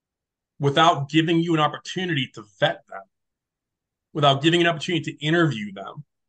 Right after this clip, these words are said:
and without giving you an opportunity to understand what their hourly rates are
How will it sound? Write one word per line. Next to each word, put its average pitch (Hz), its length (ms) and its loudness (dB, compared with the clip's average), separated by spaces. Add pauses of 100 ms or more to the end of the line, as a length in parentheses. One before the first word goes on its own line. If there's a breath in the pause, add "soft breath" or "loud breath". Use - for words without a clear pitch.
(560)
and 147 100 0
without 139 240 0
giving 170 160 -2
you 165 160 4
an 151 60 2
opportunity 151 420 -2
to 139 80 -4
understand 143 540 -2
what 135 160 -2
their 127 260 -4
hourly 135 440 2
rates 123 320 -6
are 131 480 -2